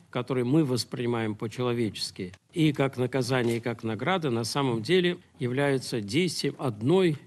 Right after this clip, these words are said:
и той же божественной любви, обусловленной человеческим состоянием, то есть состоянием каждого конкретного человека. И затем с вами поговорили об очень серьёзном вопросе, как понимать эту любовь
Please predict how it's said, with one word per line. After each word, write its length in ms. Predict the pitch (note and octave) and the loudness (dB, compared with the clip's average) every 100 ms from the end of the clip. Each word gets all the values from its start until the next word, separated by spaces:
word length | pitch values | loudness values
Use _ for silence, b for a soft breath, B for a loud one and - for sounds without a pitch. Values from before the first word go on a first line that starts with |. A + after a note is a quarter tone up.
| - | -16
и 140 | - A#2 | -8 -6
той 280 | C3+ E3+ | -2 0
же 200 | C#3 C#3 | 0 -2
божественной 720 | A2+ A2+ G#2 D3+ C#3 - A#2 | -4 -4 0 0 0 -4 -4
любви, 420 | A2+ A2 G#2+ G3+ - | -4 -4 -2 -2 -2
обусловленной 1000 | C#3 G#2+ G#2 - D#3+ E3 D#3 D3+ D3 - - | -6 -6 -6 -4 -2 0 0 0 0 -4 -8
человеческим 840 | - G2+ G#2 C#3 - - C3+ B2+ - | -6 -4 -2 -2 -4 -6 -6 -6 -6
состоянием, 760 | - A#2 - G2 D#2 D2+ C#2+ - _ _ _ _ _ _ _ - | -6 -6 -6 -6 -6 -10 -14 -18 _ _ _ _ _ _ _ 0
то 100 | C3+ | 0
есть 140 | A#2 | 2
состоянием 720 | - - E3+ E3 E3+ D#3+ C#3+ A#2 - | -2 -2 0 2 2 2 -2 -6 -10
каждого 360 | - E3 C3+ B2+ | -2 0 0 -4
конкретного 600 | A2 G#2+ A2+ A#2+ - A2+ | -4 -6 -4 -6 -6 -8
человека. 640 | A2 G#2+ F#2+ D#2+ D#2 - F#2+ _ B B B B B B B | -8 -8 -8 -8 -14 -20 -20 _ B B B B B B B
И 300 | - F3+ A3+ | 2 4 6
затем 320 | F3+ E3+ F#3+ F3+ | 4 2 2 0
с 100 | - | 0
вами 200 | F3 D#3 | 0 0
поговорили 420 | D3+ C#3 D#3 D3+ | 0 0 2 0
об 160 | C3+ | 0
очень 280 | D3+ C3+ C3+ | 0 0 -2
серьёзном 500 | A#2+ C#3+ C#3 A#2+ C3 | -2 -2 0 0 -2
вопросе, 640 | A#2+ A2 F3+ F#3 - E3+ - _ _ _ | -4 -2 0 0 0 -4 -6 _ _ _
как 240 | D3 C3+ | -4 -4
понимать 400 | - B2 B2+ B2+ | -2 -2 -2 -4
эту 200 | A#2 A#2 | -6 -6
любовь 460 | A#2 B2 A2 B2 A#2 | -2 -2 0 0 -2